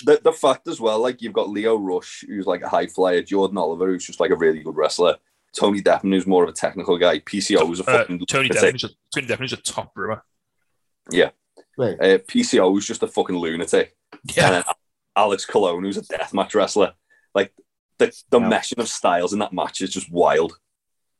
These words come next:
Speaker 2: Alex Colon's gonna be in Liverpool next week as well for, um, D O A.
Speaker 1: Yeah, he's re-, wrestling friend of the podcast, Charlie Evans.
Speaker 3: Oh, he is, isn't he?
Speaker 1: In
Speaker 3: Yeah.
Speaker 1: a deathmatch,
Speaker 2: Yep.
Speaker 1: which it's gonna fucking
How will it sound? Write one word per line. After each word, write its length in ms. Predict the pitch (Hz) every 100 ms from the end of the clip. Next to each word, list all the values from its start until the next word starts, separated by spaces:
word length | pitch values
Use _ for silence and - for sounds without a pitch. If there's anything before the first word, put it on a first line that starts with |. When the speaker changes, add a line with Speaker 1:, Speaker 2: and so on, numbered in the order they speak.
| _ _ _ _ _ _ _ _ _ _ _ _
Speaker 2:
Alex 260 | 123 143 -
Colon's 260 | 120 104 123
gonna 100 | 151
be 60 |
in 60 | 98
Liverpool 220 | 113 143
next 140 | 147
week 120 | 104 -
as 100 | 113
well 120 | 127
for, 420 | 113 98 - 82
um, 80 | 92 _ _ _ _ _
D 120 | - 92
O 40 |
A. 100 | 92
Speaker 1:
Yeah, 60 | 139
he's 260 | 131 - -
re-, 180 | 90 - _ _ _ _ _
wrestling 340 | 98 87 95 95
friend 240 | 92 90
of 20 |
the 80 | 87 95
podcast, 320 | 95 139 -
Charlie 260 | 117 95
Evans. 260 | 90 113 - _ _ _ _ _ _ _ _ _ -
Speaker 3:
Oh, 140 | 175
he 120 | 165
is, 120 | 190 190
isn't 160 | 208
he? 240 | 123 92 - -
Speaker 1:
In 80 | 101
Speaker 3:
Yeah. 80 | 165
Speaker 1:
a 20 |
deathmatch, 240 | - 113
Speaker 2:
Yep. 140 | 110 - _
Speaker 1:
which 280 | - - -
it's 120 | -
gonna 160 | - 82
fucking 500 | - - 90 90